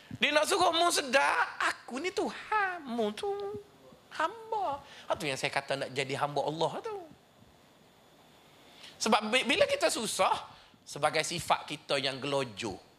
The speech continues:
sebagai tamak kita dengan dunia yang kita nak tu, maka kita akan lawan, kita lawan, kita lawan, kita lawan. Tapi menang dia juga. Bila menang dia, kita pun semaya ajak. "Ya Allah, kitanya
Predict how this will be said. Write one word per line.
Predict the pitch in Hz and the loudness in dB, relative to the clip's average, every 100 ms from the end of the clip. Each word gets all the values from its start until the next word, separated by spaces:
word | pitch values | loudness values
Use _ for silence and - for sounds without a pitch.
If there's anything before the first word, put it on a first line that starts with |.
| _ _ - - - | _ _ -20 -20 -8
sebagai | - 151 156 156 | 2 2 4 2
tamak | 143 156 160 156 - | 2 0 0 -2 -4
kita | 156 - 139 | -6 -2 -2
dengan | 147 139 | 0 -2
dunia | 139 139 151 151 143 | -2 -4 -2 0 2
yang | 139 131 | 0 -4
kita | 143 143 | -2 -2
nak | 147 147 - | 0 -4 -4
tu, | 370 | -6
maka | 330 381 | -4 0
kita | - | 2
akan | 453 370 - | 2 0 -6
lawan, | 120 - | -8 -12
kita | - - - | -12 -12 -8
lawan, | - - - | -6 -6 -6
kita | - - 262 | -10 -6 0
lawan, | 339 247 | 2 2
kita | 214 254 | 2 -2
lawan. | 202 - - - - _ - | -2 -8 -20 -20 -20 _ -12
Tapi | 214 - 392 | -10 -4 -4
menang | 440 466 | -2 -2
dia | 403 349 | -2 -4
juga. | - 208 277 123 - - | -6 -2 0 -2 -4 -14
Bila | 180 220 233 | -4 0 0
menang | 247 262 254 | 0 -2 -2
dia, | 381 427 | -4 -6
kita | 247 233 214 | -6 -6 -4
pun | 240 | -6
semaya | - 160 127 117 | -6 -6 -4 -6
ajak. | 101 - 101 98 - - - - _ - - - - - - - | -6 -8 -8 -8 -10 -16 -20 -20 _ -20 -20 -20 -20 -20 -10 -2
"Ya | 151 | -2
Allah, | - - 180 175 185 196 190 240 - - - - - - - | -2 -2 0 2 0 -2 -4 -10 -18 -16 -16 -16 -18 -18 -4
kitanya | - 208 - 247 160 214 | -2 -2 4 6 6 4